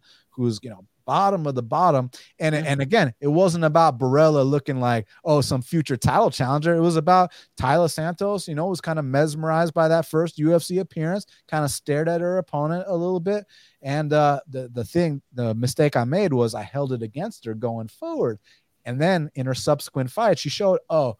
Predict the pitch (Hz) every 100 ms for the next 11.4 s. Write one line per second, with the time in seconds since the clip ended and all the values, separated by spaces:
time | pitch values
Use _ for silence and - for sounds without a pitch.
0 | _ _ 110 147 156 147 123 117 - 117
1 | - 107 107 - 117 101 104 - 95 104
2 | - _ - 156 156 147 131 - 127 120
3 | - 117 - 113 107 - 170 175 120 104
4 | - _ _ 131 131 123 131 120 123 120
5 | 123 185 143 123 _ - 113 113 107 156
6 | 180 123 117 - 107 107 101 113 95 -
7 | _ 92 113 - 135 135 - 139 123 143
8 | 151 156 123 127 143 185 - - 123 160
9 | _ _ - 117 110 131 113 123 135 160
10 | 151 135 135 143 139 131 127 131 151 160
11 | 139 117 127